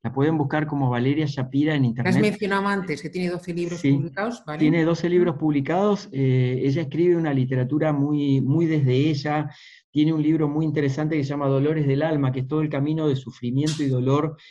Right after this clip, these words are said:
Speaker 1: que ella atravesó hasta conseguir como cierto equilibrio emocional, este, un poco en relación con lo que hablábamos antes, de esos momentos de dolor, de catarsis,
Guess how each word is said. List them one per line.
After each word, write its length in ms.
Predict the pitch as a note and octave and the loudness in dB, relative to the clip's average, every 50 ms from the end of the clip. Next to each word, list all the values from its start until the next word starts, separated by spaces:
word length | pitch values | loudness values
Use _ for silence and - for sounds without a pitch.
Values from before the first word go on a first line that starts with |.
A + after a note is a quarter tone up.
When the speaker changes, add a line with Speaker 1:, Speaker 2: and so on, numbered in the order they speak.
| - _ - | -20 _ -4
Speaker 1:
que 80 | - C3+ | -2 -2
ella 160 | C3+ D#3 D3 | 0 0 -2
atravesó 500 | C#3+ C#3+ C3+ C3 B2+ A#2+ B2 - D#3 D3+ | -2 0 0 0 0 0 -2 -2 -2 -2
hasta 220 | D3+ D3+ D3 C3+ | -2 -2 -4 -4
conseguir 480 | C3 B2 A#2 - - A#2+ B2 C3+ C#3 C3+ | -4 -6 -6 -4 -6 -4 0 0 0 0
como 340 | - C3+ C3 B2 A#2 A#2 _ _ _ _ _ | 0 -2 -2 -2 -2 -4 _ _ _ _ _
cierto 320 | _ - C3 B2 B2 - | _ -4 -4 -4 -2 -4
equilibrio 460 | C#3 C3+ C3 A#2+ A#2+ C#3 C#3 C#3 C3+ C3 | -6 -4 -2 0 0 2 2 4 2 2
emocional, 680 | B2 A#2+ A#2 - - A#2+ A#2+ C3+ C#3 C#3 D3+ F3 E3+ - - - - - _ - | 2 0 -4 -6 -6 -2 0 0 0 0 0 -2 -4 -8 -20 -20 -20 -20 _ -10
este, 260 | - A#2 - - C3+ | -8 -8 -6 -4 -4
un 100 | B2 A#2+ | -4 -2
poco 220 | D3+ D#3 D3+ D#3 D#3 | -4 -4 -2 0 -2
en 60 | D3 | 0
relación 360 | C#3 C3+ C3 B2+ C3 C3 C#3+ C#3 | 0 0 0 0 -2 -2 -6 -4
con 120 | D3 C#3 | -2 -2
lo 80 | C3 B2 | -2 -2
que 80 | B2+ | -2
hablábamos 480 | A#2+ A#2+ B2 C3 C#3 C3+ C3 B2 - - | -4 -2 0 0 0 2 0 -2 -2 -2
antes, 300 | C#3 C3 B2 B2+ A#2 A2 | -2 -2 0 0 -2 -4
de 40 | A#2 | -6
esos 180 | A#2 - C3 B2+ | -6 -6 -4 -2
momentos 400 | B2+ B2+ B2+ C3 C3 C3 C3 B2+ | -2 0 0 0 -2 0 -2 -2
de 40 | B2 | -2
dolor, 440 | B2 A#2+ B2 C3 C3+ C3+ C3 B2+ | 0 0 0 2 2 2 2 0
de 80 | - - | -2 -4
catarsis, 640 | - A#2+ A#2 - B2+ C3 B2+ C3 - C3 C3 C3 | -6 -8 -6 -2 -2 -2 -2 -2 -2 -4 -4 -4